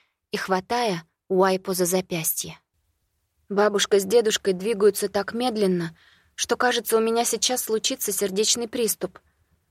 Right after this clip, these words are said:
Мы идем по коридору и оказываемся у меня в комнате. Все это время чернила следуют за нами. Я не знаю, сколько у нас осталось времени,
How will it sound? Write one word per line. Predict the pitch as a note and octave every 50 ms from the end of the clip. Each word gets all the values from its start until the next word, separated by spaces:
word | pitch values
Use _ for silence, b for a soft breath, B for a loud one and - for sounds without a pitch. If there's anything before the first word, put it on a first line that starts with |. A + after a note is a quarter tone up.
| _ _ _ _
Мы | - A3 G3+ G3+
идем | F#3+ G#3+ A#3 A#3 G#3+
по | - G3+
коридору | - A3 G3+ G#3 G3 F#3 A3+ A#3 A#3 A3 F#3+ F#3+ - _ _ _ _ _ _ -
и | A#3
оказываемся | G#3+ G#3+ - A#3+ A#3 A3 G3+ G3 F#3+ F#3 F3+ F3+ - G#3 G3
у |
меня | G3+ G#3 G#3 G#3 G3+
в | G3+ -
комнате. | - A3+ A3 G3+ F#3 F3 F3+ F#3 - - F#3+ - _ _ _ _ _ _ _ _ _ _ _ _ _ _ _ _ _ _
Все | - - - A#3+ A#3+
это | A3 - A#3
время | G#3 A3 B3 B3+ A#3+ G3+ F#3
чернила | F#3 - - G3+ G3 G#3+ A#3+ A#3+ G#3 F#3
следуют | F#3 - - G#3 G#3 F#3 G3 G3+ G3 F3
за | G#3 G#3
нами. | G#3 G#3+ G#3 F#3+ F3 F3+ F3+ - _ _ _ _ _ _ _ _ _ _ _ _ _ _ _
Я | - A3 B3
не | A#3+ A3+
знаю, | G#3 G3 G#3+ A3+ A3 G#3 F#3+
сколько | F#3+ - - A3+ G#3+ G3 G3 -
у | F#3+
нас | F#3+ F#3 F#3 -
осталось | F#3 F#3 F#3 - G3+ F#3+ F3+ F#3 - -
времени, | G3 G#3+ A#3 A3+ G3+ F3+ E3 E3 E3 E3